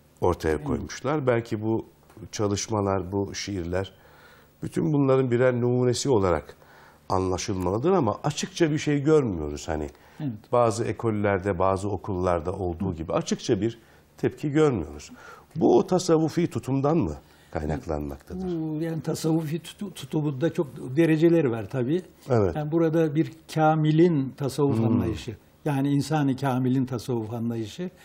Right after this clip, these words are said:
Speaker 2: e, e, tasavvufta elde edilen, yapılmak istenen, e, hedefte insanın terbiye edilmesi,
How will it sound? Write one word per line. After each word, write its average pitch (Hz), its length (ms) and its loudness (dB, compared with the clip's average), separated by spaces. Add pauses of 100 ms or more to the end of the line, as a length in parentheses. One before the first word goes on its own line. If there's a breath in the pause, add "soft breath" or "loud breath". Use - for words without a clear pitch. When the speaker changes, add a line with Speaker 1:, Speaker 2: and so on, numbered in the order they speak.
(440 loud breath)
Speaker 2:
e, 143 60 -6
e, 131 480 -6 (200)
tasavvufta 156 680 2 (340)
elde 156 360 2
edilen, 139 480 0 (100)
yapılmak 139 440 -2
istenen, 120 460 0 (240)
e, 147 80 -12 (140)
hedefte 156 520 -2 (260 loud breath)
insanın 160 480 2
terbiye 117 460 2
edilmesi, 104 540 -4